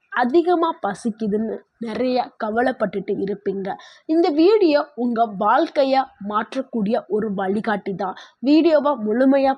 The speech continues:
பாருங்க. கடைசியில ஒரு சிறந்த ஒரு வாரத்துக்கான கொழுப்பை குறைக்கக்கூடிய டயட்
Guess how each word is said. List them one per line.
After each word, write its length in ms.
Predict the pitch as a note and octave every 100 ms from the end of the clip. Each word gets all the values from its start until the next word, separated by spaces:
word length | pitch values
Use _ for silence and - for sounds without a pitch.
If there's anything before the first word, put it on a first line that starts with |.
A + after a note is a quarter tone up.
| -
பாருங்க. 580 | A3 B3 A#3 G#3+ C4 _ A#3+
கடைசியில 580 | A3 D#4+ E4 D4 A#3 -
ஒரு 240 | G3+ G#3+ A3+
சிறந்த 840 | - - D#4 E4+ F#4 F#4+ C4+ B3+ - _
ஒரு 420 | - C4 E4 F#4+ D4+
வாரத்துக்கான 880 | B3+ C#4+ D#4+ D#4+ D#4 C4+ A#3 A3+ A#3+ - -
கொழுப்பை 380 | A#3+ C4+ D#4 D#4+ D#4
குறைக்கக்கூடிய 840 | A#3 A3 A#3 C#4 C4+ A#3+ A3 A3+ A#3 - _ -
டயட் 380 | B3 B3+ C#4+ -